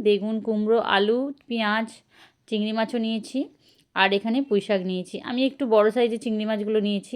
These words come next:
এখানে চাইলে আপনারা মাঝারি সাইজের বা কুচো চিংড়ি দিয়েও রান্নাটা করতে পারেন। তো আমি এটা চিংড়ি মাছ দিয়ে বানাবো। যদি কেউ এটা নিরামিষ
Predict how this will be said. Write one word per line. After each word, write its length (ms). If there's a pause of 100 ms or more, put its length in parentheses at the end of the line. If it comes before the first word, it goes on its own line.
এখানে 300
চাইলে 280
আপনারা 340 (480)
মাঝারি 320
সাইজের 400
বা 100
কুচো 280
চিংড়ি 300
দিয়েও 260 (140)
রান্নাটা 440
করতে 380
পারেন। 320
তো 140
আমি 280
এটা 140
চিংড়ি 300
মাছ 180
দিয়ে 160
বানাবো। 360 (500)
যদি 200
কেউ 160
এটা 220
নিরামিষ 500